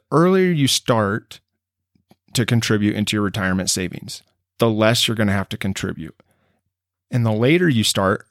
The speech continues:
the more money you're gonna have to contribute. And this is impacted by what we went over in the previous episode, in episode twenty-one, the compounded earnings. So if you start earlier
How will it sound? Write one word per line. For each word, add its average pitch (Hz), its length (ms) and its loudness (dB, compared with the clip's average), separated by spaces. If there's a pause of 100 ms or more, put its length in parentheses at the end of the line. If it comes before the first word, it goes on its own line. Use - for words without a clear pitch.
the 135 140 2
more 156 320 4
money 127 260 2
you're 104 160 -4
gonna 101 140 -2
have 98 160 -8
to - 80 -12
contribute. 90 560 -10 (440)
And 113 420 0 (240)
this 147 460 0
is 135 400 2
impacted 127 580 -2
by 113 540 0 (120)
what 123 220 -2
we 123 120 2
went 117 180 4
over 120 420 2
in 110 100 2
the 110 60 0
previous 113 440 0
episode, 107 420 -2
in 98 60 0
episode 104 420 0
twenty-one, 113 640 -2 (360)
the 107 380 2 (220)
compounded 123 720 0
earnings. 98 540 -2 (220)
So 107 460 2 (120)
if 117 180 -4
you 107 80 -4
start - 400 2
earlier 151 560 2